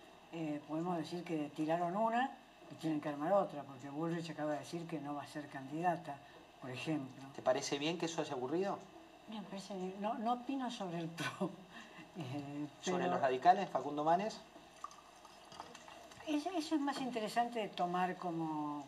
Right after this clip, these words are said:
Speaker 1: como problema, digamos. En el caso de Bullrich, <clears throat> ahí han hecho algún acuerdo a futuro.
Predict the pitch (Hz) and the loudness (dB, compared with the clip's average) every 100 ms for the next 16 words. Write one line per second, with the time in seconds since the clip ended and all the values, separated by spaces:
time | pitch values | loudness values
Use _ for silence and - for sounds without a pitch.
0 | - 151 147 147 - - - - 156 156 | -10 -8 -8 -8 -14 -20 -18 -6 -2 2
1 | 165 165 147 147 147 147 147 147 151 151 | 4 4 2 0 -2 -2 -4 -4 -6 -6
2 | 294 294 208 240 254 247 269 302 302 - | -6 -4 -4 -2 0 0 0 2 2 0
3 | - - - 165 151 151 160 175 175 156 | -12 -6 -4 -4 -4 -2 0 2 2 0
4 | 156 170 156 - - - 165 165 190 180 | -2 -4 -6 -8 -12 -4 0 2 4 2
5 | 175 180 175 - 165 165 143 139 143 | 2 2 2 0 -2 -2 -4 -4 -8